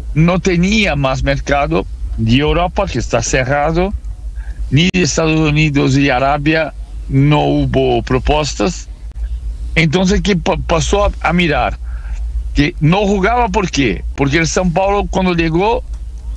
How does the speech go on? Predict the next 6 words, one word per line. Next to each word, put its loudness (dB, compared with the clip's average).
tenía 4
un 0
equipo 0
que 0
se 0
firmó 2